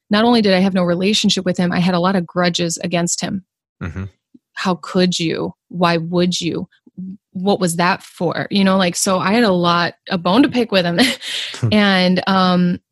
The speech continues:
Speaker 1: I also, I, one last piece of the, the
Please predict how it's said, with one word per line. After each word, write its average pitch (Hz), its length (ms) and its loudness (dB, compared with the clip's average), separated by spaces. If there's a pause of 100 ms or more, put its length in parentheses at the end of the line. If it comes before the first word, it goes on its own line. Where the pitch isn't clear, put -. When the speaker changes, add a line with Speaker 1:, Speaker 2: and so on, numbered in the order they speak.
(180)
Speaker 1:
I 208 240 0
also, 220 380 -2 (100)
I, 196 260 0 (100)
one 202 340 2
last 196 400 0
piece 208 420 0
of 180 200 -4
the, 175 520 -2
the 190 160 -6